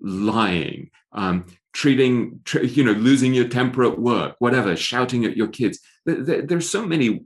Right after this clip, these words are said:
ways in which we behave that are just actually, like, really bad bets." And I think if you apply this filter throughout life of, of trying to avoid things where there's massive downside,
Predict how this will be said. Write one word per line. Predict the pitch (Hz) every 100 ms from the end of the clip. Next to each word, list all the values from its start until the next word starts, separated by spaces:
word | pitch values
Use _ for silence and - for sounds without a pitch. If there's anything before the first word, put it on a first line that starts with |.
| _
ways | 80 - 92 104 110 104 95
in | 90
which | 76 98
we | 90
behave | 92 98 90 82 - _
that | -
are |
just | - -
actually, | 190 - 165
like, | 95 73 -
really | 127 - 110
bad | 92 80 - -
bets." | 117 - - _ - - - _ _ -
And | 127
I | 156 185
think | - 156
if | 127 107
you | 110
apply | 98 - 120 113
this | 98 87
filter | - 120 110 - 82
throughout | - 95 87 85 -
life | 87 71 -
of, | 85 - _ _
of | 110 110
trying | - 143 147
to | 147 120
avoid | 90 101 104 98 95
things | - 98 90 87 - - _ _
where | 95 98 104
there's | 98 85
massive | 85 92 92 90 - 87 73
downside, | 78 76 76 - 64 - - -